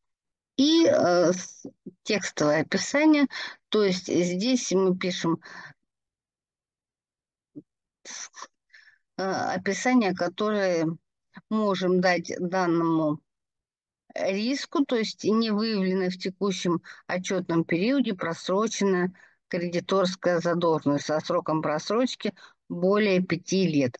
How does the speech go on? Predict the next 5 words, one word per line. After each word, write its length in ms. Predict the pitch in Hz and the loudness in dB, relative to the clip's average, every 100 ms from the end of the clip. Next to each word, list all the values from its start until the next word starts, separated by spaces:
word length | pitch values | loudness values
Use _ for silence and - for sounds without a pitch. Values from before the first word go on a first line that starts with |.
| - - - | -18 -20 -4
Ну, 160 | 226 247 | 0 0
то 160 | - | 0
есть, 160 | 175 - | -4 -2
соответственно, 1160 | 165 170 214 214 - 180 311 147 127 123 127 160 | -4 -4 -4 -4 -2 0 0 0 0 2 0 0
заполнили 920 | 190 190 202 185 175 151 156 139 127 | 0 0 0 2 2 2 0 -2 -6